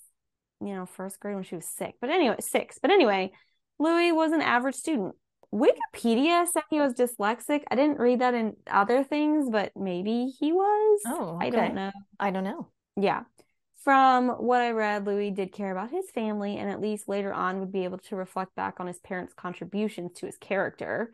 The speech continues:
Speaker 1: He once said, "Your enthusiasm, my brave mother, you bequeathed to me. If I have always associated the greatness of science with the greatness of the fatherland, it is because of the sentiments that you inspired in me. And you, my dear father, whose life was as harsh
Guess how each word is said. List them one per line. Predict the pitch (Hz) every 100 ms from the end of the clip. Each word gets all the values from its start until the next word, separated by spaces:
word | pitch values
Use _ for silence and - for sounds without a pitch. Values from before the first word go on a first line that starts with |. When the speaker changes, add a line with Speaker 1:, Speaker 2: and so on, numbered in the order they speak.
| _ - -
Speaker 1:
He | 240 226
once | 208 202 -
said, | - 180 180 185
"Your | 233
enthusiasm, | 240 285 311 269 220 208 208
my | 196 180
brave | 185 185 185
mother, | 190 175 180
you | 175 180
bequeathed | 180 175 202 190 -
to | 170
me. | 165 -
If | - 196
I | 180
have | 185 180
always | - 202 233
associated | 247 - 196 190 196 185
the | 185
greatness | - 185 180 196
of | 202
science | - 185 175 170
with | 185
the | 175
greatness | 185 175 175 -
of | 175
the |
fatherland, | 180 302 339 285 202 180 180 180 - - _
it | 214 220
is | 220
because | 226 226 214
of | 202
the | 190
sentiments | 240 254 233 220 214
that | -
you | 196
inspired | 185 - - 175 -
in | 131
me. | 135 147
And | - 190
you, | 208 269
my | 294 285
dear | 277 277
father, | 202 170 170 170 - - _ -
whose | 233
life | 226 226 247
was | 285 277
as | 269
harsh | - 214 220